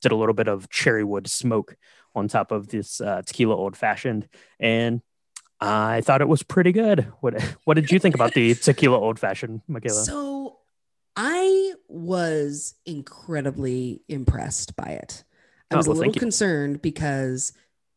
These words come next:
Speaker 2: it has a lot of stuff. It's a very busy cocktail.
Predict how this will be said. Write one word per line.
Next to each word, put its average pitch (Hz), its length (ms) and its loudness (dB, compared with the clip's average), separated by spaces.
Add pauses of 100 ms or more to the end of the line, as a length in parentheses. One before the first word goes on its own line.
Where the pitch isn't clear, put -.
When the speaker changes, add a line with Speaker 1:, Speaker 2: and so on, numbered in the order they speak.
(120)
Speaker 2:
it 190 140 0
has 175 160 -2
a 165 60 0
lot 139 220 -2
of 196 80 0
stuff. - 640 -4
It's - 140 -4
a 180 60 2
very 165 300 4
busy 156 300 -4
cocktail. 127 720 -8